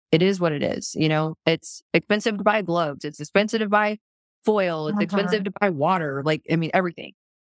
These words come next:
Speaker 1: And so hair is obviously gonna get more expensive. You're gonna charge more.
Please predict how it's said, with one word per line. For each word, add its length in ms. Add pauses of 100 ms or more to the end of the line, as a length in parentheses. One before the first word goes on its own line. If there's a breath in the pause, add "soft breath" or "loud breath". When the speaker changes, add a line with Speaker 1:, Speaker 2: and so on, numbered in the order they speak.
(140)
Speaker 1:
And 140
so 440 (400)
hair 320
is 100
obviously 380
gonna 180
get 180
more 160
expensive. 460
You're 140
gonna 160
charge 340
more. 400